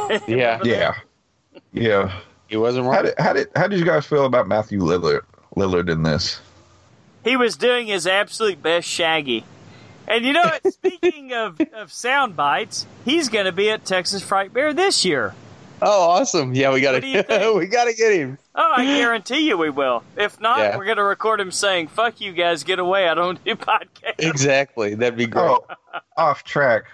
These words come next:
Speaker 3: of what we're talking about. Did you guys hear, uh, some of the cast members from It is gonna be there?
Speaker 1: Yes,
Speaker 2: Oh.
Speaker 1: absolutely.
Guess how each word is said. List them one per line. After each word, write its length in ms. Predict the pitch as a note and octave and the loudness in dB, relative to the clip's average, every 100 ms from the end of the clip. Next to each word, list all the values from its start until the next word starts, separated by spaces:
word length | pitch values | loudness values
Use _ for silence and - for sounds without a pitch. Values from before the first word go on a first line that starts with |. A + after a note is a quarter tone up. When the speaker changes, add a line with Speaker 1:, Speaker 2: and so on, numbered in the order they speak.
| - | -4
Speaker 3:
of 220 | G2 F#2 | -2 0
what 160 | F2+ F#2+ | 0 0
we're 140 | F#2 | -2
talking 340 | - B2+ A#2 F#2 | 0 0 0 -2
about. 260 | F2+ F2+ | 0 0
Did 140 | F#2 G2+ | 0 -2
you 60 | |
guys 260 | A2+ A#2 G#2+ | 0 0 0
hear, 400 | A#2 A#2+ A#2 A#2 F2+ | 0 0 2 0 2
uh, 280 | G#2+ G#2+ G#2 | 2 4 2
some 220 | G2+ A#2+ | 0 -4
of 60 | A2 | -2
the 80 | F#2 | -2
cast 320 | B2+ A#2+ - | 0 0 0
members 260 | B2+ B2+ A#2+ | -2 -2 -2
from 200 | G#2 - | -4 -2
It 200 | A#2 C#3+ | -2 0
is 160 | C3 B2+ | -2 0
gonna 180 | C#3 | 0
be 140 | C#3 D3 | 2 2
there? 340 | C#3+ D3 C3+ - _ _ _ _ _ _ - | 2 0 -4 -14 _ _ _ _ _ _ -4
Speaker 1:
Yes, 280 | E3+ B3 G4+ | 0 2 2
Speaker 2:
Oh. 160 | F4+ A2+ - | 0 -2 -2
Speaker 1:
absolutely. 840 | F#3+ A3 - E3 E3 G#3+ F3+ B2+ | -2 -2 -6 -4 -2 -2 -2 -6